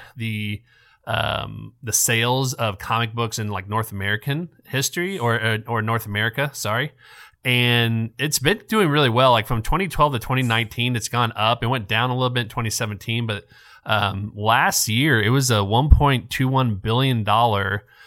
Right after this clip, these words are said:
um, uh, report. Um, I, I don't know what the exact phrase I'm looking for here. Um, but then what's really interesting is when you look at the medium, digital comics makes up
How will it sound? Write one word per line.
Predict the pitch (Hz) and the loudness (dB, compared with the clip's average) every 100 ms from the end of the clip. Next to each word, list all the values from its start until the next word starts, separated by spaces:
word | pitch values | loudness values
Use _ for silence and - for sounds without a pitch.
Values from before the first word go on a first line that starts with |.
| - _ | -20 _
um, | 113 107 101 - - - 113 _ _ _ - | 0 2 2 0 -4 -10 -12 _ _ _ -8
uh, | 110 104 101 | -2 -2 0
report. | 104 - 139 123 95 - - - | 8 8 8 2 2 -2 -10 -6
Um, | 117 104 71 67 104 - _ _ - | -2 0 -2 -6 -10 -12 _ _ -12
I, | 104 107 | -8 -6
I | |
don't | 101 98 | -4 -4
know | 95 98 | -4 -4
what | 98 | -6
the | 98 95 104 113 | -6 -8 -8 -8
exact | 104 101 95 _ - | -4 -2 -4 _ -10
phrase | - 98 95 95 101 | -2 0 0 -2 -4
I'm | 95 | -4
looking | 98 - | -4 -6
for | - 98 | -8 -8
here. | 98 98 98 - - - - - - | -4 -4 -4 -6 -12 -20 -20 -14 0
Um, | 120 113 104 104 113 _ | 2 4 2 -2 -6 _
but | 113 - 151 135 | -4 4 4 6
then | 170 170 | 2 4
what's | 135 120 | 2 2
really | - 143 254 208 | -2 2 4 4
interesting | 123 120 - 123 113 | 2 -2 -4 0 0
is | 113 110 - | 2 0 -2
when | 131 127 | -2 0
you | |
look | 117 139 143 | 2 0 0
at | 135 | -2
the | 104 | -2
medium, | 107 127 139 117 107 - - - - 113 | -2 -2 0 0 -2 -6 -16 -20 -18 -2
digital | 127 160 170 | 0 2 2
comics | 120 139 123 113 107 120 | 2 2 2 2 -2 0
makes | 117 110 127 | -2 0 2
up | 113 110 | 2 2